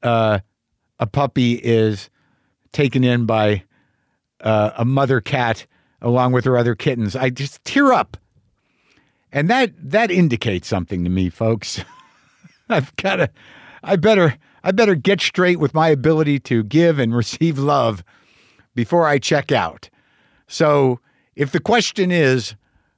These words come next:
"Why wait?" it's to get that. And, uh, time is running out, man. So I gotta turn off the panic, get my anxiety in check, and let myself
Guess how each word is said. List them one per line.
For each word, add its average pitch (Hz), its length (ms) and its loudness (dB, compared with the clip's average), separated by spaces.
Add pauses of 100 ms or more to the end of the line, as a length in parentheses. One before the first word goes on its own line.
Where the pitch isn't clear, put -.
"Why 147 320 0
wait?" 165 540 0 (600)
it's - 360 -4
to - 240 -6
get 147 320 0
that. 120 500 -4 (720)
And, 131 480 2
uh, 127 440 2 (340)
time 165 300 0
is 120 160 2
running 156 320 2
out, 110 240 0
man. 87 460 -6 (760)
So 151 140 -2
I 135 60 2
gotta 139 200 0
turn 196 280 0
off 185 200 0
the 120 80 -8
panic, 143 600 -4 (1000)
get 185 180 0
my 143 260 2 (100)
anxiety 139 580 0
in 117 100 0
check, - 540 -4 (640)
and 110 480 -2
let 170 160 -2
myself 147 580 0